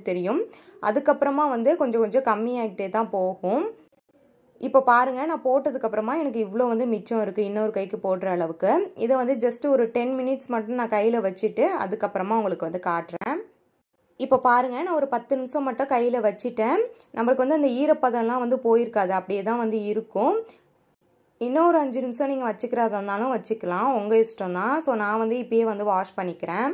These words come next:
இப்போ நான் தண்ணியில வந்து வாஷ் பண்ணி காட்டுறேன் பாருங்க. நீங்களும் இந்த மருதாணியை வீட்ல வச்சு பார்த்துட்டு எப்படி இருந்துச்சுன்னு கமெண்ட்ல சொல்லுங்க.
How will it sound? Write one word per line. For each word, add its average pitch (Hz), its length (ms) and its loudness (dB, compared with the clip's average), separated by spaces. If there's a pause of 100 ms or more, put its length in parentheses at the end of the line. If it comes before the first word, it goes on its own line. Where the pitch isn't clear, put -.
(920)
இப்போ 247 180 2
நான் 233 140 0
தண்ணியில 240 400 2
வந்து 214 160 2 (120)
வாஷ் 226 280 2
பண்ணி 220 160 -4 (100)
காட்டுறேன் 202 400 -2
பாருங்க. 170 280 -4 (800)
நீங்களும் 320 320 4
இந்த 285 160 2
மருதாணியை 247 440 2
வீட்ல 233 220 -2
வச்சு 220 260 2
பார்த்துட்டு 254 360 0
எப்படி 240 220 2
இருந்துச்சுன்னு 220 380 -4
கமெண்ட்ல 202 360 -2 (100)
சொல்லுங்க. 185 280 -4